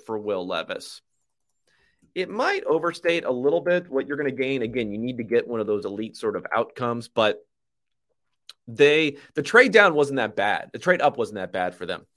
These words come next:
because of the way they packaged things together. So it was, like, a couple of pick swaps, and then they gave up an extra, let me see, third round pick.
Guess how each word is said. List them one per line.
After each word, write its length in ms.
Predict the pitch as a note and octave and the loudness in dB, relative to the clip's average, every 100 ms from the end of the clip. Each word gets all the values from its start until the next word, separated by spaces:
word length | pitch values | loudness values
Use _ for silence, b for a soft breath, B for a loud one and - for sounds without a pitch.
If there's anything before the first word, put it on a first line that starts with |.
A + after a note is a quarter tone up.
| b b b - | b b b 0
because 200 | D#3+ C3+ | 2 4
of 60 | |
the 60 | C#3 | 6
way 140 | B2+ | 6
they 120 | A#2+ | 4
packaged 520 | A2 A#2+ A#2 A#2 G#2+ - | 0 2 2 0 -8 -8
things 240 | A2 G#2 | -8 -10
together. 520 | G2+ G2 G#2+ C#3+ E3 b b b b _ | -6 -2 0 0 -4 b b b b _
So 580 | - C#3 C3+ B2+ B2 - | -2 4 4 4 0 -2
it 140 | C3+ | -2
was, 160 | C#3+ C3+ | 0 0
like, 320 | C#3+ C3+ - | 2 0 -2
a 80 | B2 | -8
couple 300 | - D#3+ G3 | -2 -2 0
of 180 | C#3+ - | -2 -2
pick 220 | D3 C#3+ | -6 -6
swaps, 680 | - D3 D#3 F3 E3+ - - _ | -8 -4 0 0 -4 -10 -20 _
and 200 | B2 A#2 | -8 -4
then 280 | A#2 A#2 A2+ | -4 -4 -4
they 120 | A2+ | -6
gave 300 | G#2+ A2+ G#2 | -4 -6 -2
up 300 | G#2+ G#2 - _ _ _ _ _ _ _ _ _ _ _ _ _ _ _ | -2 -2 -6 _ _ _ _ _ _ _ _ _ _ _ _ _ _ _
an 140 | B2 A#2+ | -8 -4
extra, 800 | A#2+ A#2+ - A#2+ A2+ G#2+ G2+ G2+ - _ _ _ _ _ _ _ _ _ _ _ _ _ _ _ _ _ _ _ _ _ | -4 -4 -8 -4 -2 0 -2 -4 -8 _ _ _ _ _ _ _ _ _ _ _ _ _ _ _ _ _ _ _ _ _
let 100 | G2+ | -16
me 80 | F#2 | -14
see, 260 | - - _ _ _ _ | -14 -18 _ _ _ _
third 320 | - B2+ A#2+ F#2+ | -2 0 0 -2
round 320 | G2 F2+ D#2 - - | -6 -8 -12 -20 -16
pick. 300 | - - | -16 -18